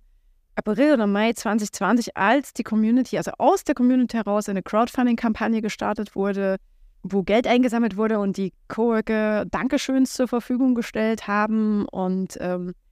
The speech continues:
da auch eine Summe zusammenkam, die uns wahrscheinlich zum Schluss nicht,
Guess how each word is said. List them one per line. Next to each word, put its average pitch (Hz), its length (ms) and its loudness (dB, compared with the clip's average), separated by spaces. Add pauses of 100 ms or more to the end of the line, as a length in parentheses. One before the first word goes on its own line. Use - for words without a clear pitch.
(300)
da 208 440 4
auch 233 100 2
eine 240 180 2
Summe 294 280 4
zusammenkam, 269 1200 2
die 226 160 0
uns 247 220 2
wahrscheinlich 240 320 0
zum 202 120 -4
Schluss - 240 -2
nicht, - 260 -2